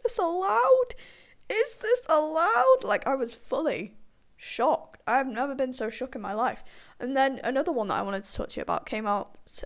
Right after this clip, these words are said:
um, at the end of November, I think it was, was the Jonas Brothers Family Roast, and again, I loved it. I was just literally, like, quaking. I was like, "This is so <laughs> good, this is so funny." But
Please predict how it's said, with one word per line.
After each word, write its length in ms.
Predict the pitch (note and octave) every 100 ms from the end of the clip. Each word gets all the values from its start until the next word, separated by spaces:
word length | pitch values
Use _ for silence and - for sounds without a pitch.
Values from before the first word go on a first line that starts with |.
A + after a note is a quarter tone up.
| -
um, 680 | G#3 G3 G3+ G3 G3+ G3+ - - -
at 80 | G#3
the 80 |
end 140 | A3 A#3+
of 60 |
November, 440 | B3 A#3+ A#3+ C4+ C4
I 80 | C4+
think 220 | C4+ -
it 60 |
was, 220 | - C#4+ - - - -
was 380 | G#3 G#3+ -
the 80 | -
Jonas 300 | - A3+ A3+
Brothers 280 | - G#3+ G#3+
Family 280 | G#3+ G#3 G3
Roast, 420 | - A#3 D4 - -
and 440 | G3 G#3 G3+ G#3 - - - - - - - - - -
again, 400 | C#4+ G4 A4 - -
I 80 | A#3+
loved 300 | C#4+ G4 -
it. 100 | -
I 140 | - A3+
was 140 | C4+
just 280 | - - -
literally, 280 | C4 - D4
like, 320 | B3+ - - _
quaking. 560 | - A3+ F4 - E3+ E3+
I 80 | G3+
was 120 | A3+
like, 220 | A3+ -
"This 160 | C4+ -
is 120 | -
so 200 | A#3+ E4
<laughs> 180 | - -
good, 160 | G4+
this 200 | C4+ B3
is 140 | C4 B3+
so 180 | B3 C4+
funny." 340 | C4+ D4+ G3 - - - - -
But 420 | C#4+ B3+ -